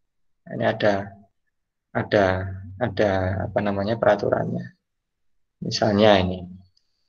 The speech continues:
informasi, ya. Informasi ini harus benar, ya. Misalnya kandungan produknya apa. Yang gambarnya jeruk,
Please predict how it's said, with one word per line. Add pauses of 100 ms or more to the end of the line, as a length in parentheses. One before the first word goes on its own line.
(500)
informasi, (200)
ya.
Informasi
ini
harus
benar,
ya.
Misalnya (160)
kandungan
produknya
apa. (1700)
Yang (880)
gambarnya
jeruk,